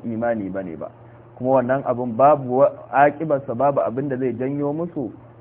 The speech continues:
face wato ainihin azaba a wajen Ubangiji mai girma ɗaukaka.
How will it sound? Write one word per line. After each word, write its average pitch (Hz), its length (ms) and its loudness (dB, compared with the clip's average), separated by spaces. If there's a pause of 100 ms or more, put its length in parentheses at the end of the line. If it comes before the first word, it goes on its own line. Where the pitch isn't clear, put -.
(160)
face 127 640 0
wato 113 320 -2
ainihin 131 520 -2
azaba 127 520 2
a - 60 -4
wajen 117 340 -4
Ubangiji 110 480 -8
mai 98 120 -8
girma 101 280 -4
ɗaukaka. 92 400 -10